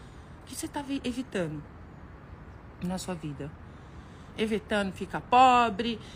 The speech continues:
evitando ficar sem dinheiro, evitando que a pessoa, de repente, caia num buraco, evitando que a pessoa passe fome na vida, passe dificuldade. Ixi, gente, esse é um lugar bem desaf-, bem louco, viu?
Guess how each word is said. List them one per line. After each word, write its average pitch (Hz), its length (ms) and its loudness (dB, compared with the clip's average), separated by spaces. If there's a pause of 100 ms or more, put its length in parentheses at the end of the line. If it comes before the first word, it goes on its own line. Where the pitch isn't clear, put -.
(140)
evitando 233 460 2
ficar - 160 -4
sem 185 200 -2
dinheiro, 226 720 2
evitando 269 480 4
que 262 80 -4
a 247 40 -2
pessoa, 233 380 0
de 220 120 0
repente, 220 420 -2
caia 226 340 12
num 214 120 2
buraco, 220 840 6 (320)
evitando 269 440 4
que 262 80 0
a 240 40 0
pessoa 240 300 2
passe 226 300 4
fome 226 340 2
na 214 120 4
vida, 226 760 4 (320)
passe 254 240 8
dificuldade. 220 960 6
Ixi, 220 300 -4
gente, 185 240 -2
esse 196 120 -4
é 202 40 -2
um 196 120 -2
lugar 185 300 2
bem 196 280 -2
desaf-, 202 260 -4
bem 208 300 0
louco, 170 340 -2
viu? 175 280 -2